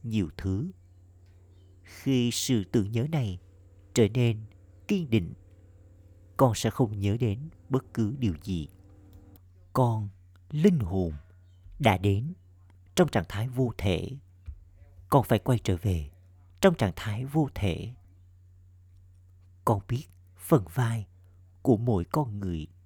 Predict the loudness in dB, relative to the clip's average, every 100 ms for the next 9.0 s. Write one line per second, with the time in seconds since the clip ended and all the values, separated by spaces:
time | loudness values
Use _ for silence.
0 | -20 -20 -2 -2 -2 -6 -4 2 4 4
1 | 2 -4 -4 -16 -20 -20 -20 -20 -20 -20
2 | -20 -20 -20 -20 -20 -12 -2 0 0 -2
3 | -2 -2 -4 -6 -6 -12 -20 -20 -20 -20
4 | -20 -20 -20 -12 0 0 2 0 2 0
5 | 0 -4 -20 -20 -20 -14 -4 -4 0 -2
6 | -2 -4 -4 -4 -10 -20 -20 -2 -2 -2
7 | -8 -4 -4 -2 -8 -8 -16 -20 -20 -20
8 | -20 -20 -20 -20 -20 -20 -20 -16 0 0